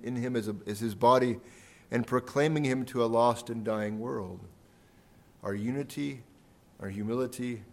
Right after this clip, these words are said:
and our joy and our fellowship would be greatly enhanced the more we purpose to use our fellowship for the furtherance of the gospel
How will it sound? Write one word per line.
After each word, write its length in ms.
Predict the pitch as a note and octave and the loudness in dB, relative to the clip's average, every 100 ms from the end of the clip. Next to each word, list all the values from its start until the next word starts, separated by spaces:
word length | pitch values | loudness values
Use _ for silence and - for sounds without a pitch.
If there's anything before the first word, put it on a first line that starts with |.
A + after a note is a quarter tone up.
| - - - | -20 -20 -12
and 100 | G2+ | -6
our 100 | F#2+ | -6
joy 440 | F#2 G#2+ A#2 A2+ | -4 0 2 2
and 80 | G#2+ | 0
our 100 | G2+ | -2
fellowship 600 | F#2+ A2+ A#2+ - G2+ - - | -4 -2 -2 -2 -8 -10 -14
would 120 | F#2 | -10
be 120 | G2+ | -10
greatly 420 | F2+ G#2 - A2+ | -6 -6 -4 -4
enhanced 680 | A#2 G#2 C3+ B2 E2+ - - - _ _ _ _ - _ - - | -6 -6 -8 -8 -8 -18 -20 -20 _ _ _ _ -20 _ -20 -14
the 100 | G2 | -10
more 240 | G2+ G#2 | -4 -2
we 140 | G2+ G2+ | -2 -6
purpose 640 | G2+ G2+ - F#2+ - - - - - _ _ - | -6 -8 -8 -12 -12 -18 -20 -20 -20 _ _ -14
to 100 | G2+ | -8
use 200 | G2+ G2 | -6 -6
our 120 | G2 | -6
fellowship 580 | G2 F#2 F2+ F#2 - - | -6 -6 -6 -10 -12 -10
for 100 | F#2+ | -10
the 100 | F#2 | -10
furtherance 500 | - F#2+ F#2+ F#2 F2+ | -10 -8 -8 -10 -14
of 100 | F2 | -12
the 80 | |
gospel 580 | F#2 F#2 F#2 - - F#2 | -10 -10 -10 -14 -18 -18